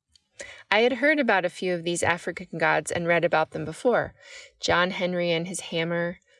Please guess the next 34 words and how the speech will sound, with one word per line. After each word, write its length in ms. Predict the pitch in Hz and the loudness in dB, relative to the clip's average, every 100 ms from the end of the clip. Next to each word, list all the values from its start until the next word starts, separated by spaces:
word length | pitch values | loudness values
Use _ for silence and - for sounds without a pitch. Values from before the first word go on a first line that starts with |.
| _ | _
Brer 300 | 170 170 180 | 2 4 6
Rabbit, 680 | 160 156 165 165 - - - _ | 4 2 2 0 0 -8 -12 _
and 100 | 175 | -4
Anansi 640 | 170 165 160 165 175 - 170 | -2 0 0 0 0 -2 -2
the 80 | 165 | -2
spider. 680 | - 160 151 143 113 120 - _ - _ _ _ - | -2 0 0 0 -2 -4 -10 _ -20 _ _ _ -6
But 140 | - 170 | -2 0
some 240 | - 208 | 2 4
of 140 | 226 185 | 2 2
them 260 | 160 170 | 0 2
were 140 | 170 175 | 0 0
new 200 | 180 196 | 2 0
for 200 | - 143 | -2 -2
me. 340 | 131 123 139 _ _ - - - | 0 -2 -6 _ _ -20 -20 -12
My 200 | - 175 | 0 2
very 440 | 170 170 175 202 226 | 2 4 6 6 4
favorite 760 | - 190 180 170 160 151 - - | 0 0 0 2 2 2 -2 -2
African 480 | 165 185 196 220 208 | -2 -2 -4 -4 -2
character 480 | - 180 - 180 175 | 2 0 0 -4 -2
that 160 | 165 | 0
I 140 | 156 143 | 0 0
didn't 280 | 156 185 202 | -2 -2 0
know 140 | 202 | 2
before 580 | 214 220 185 160 151 - - - - - | 0 0 2 2 2 -2 -14 -20 -16 -4
was 200 | 165 165 _ - | -2 -4 _ 0
definitely 840 | 180 185 202 185 156 180 180 180 - | 2 2 -2 0 0 0 0 -4 -4
Gum 260 | 156 147 | -2 0
Baby. 560 | 143 131 - - - 135 - _ - _ | -2 -2 -4 -8 -10 -14 -20 _ -20 _
I 140 | 165 180 | 0 2
listened 440 | 196 233 - 277 | 2 0 0 -2
to 80 | 247 | -2
the 220 | 208 - | -2 -2
audiobook 600 | 165 165 196 190 208 - | -4 0 0 2 0 -2
version 500 | - 190 185 190 196 | -2 0 0 0 -2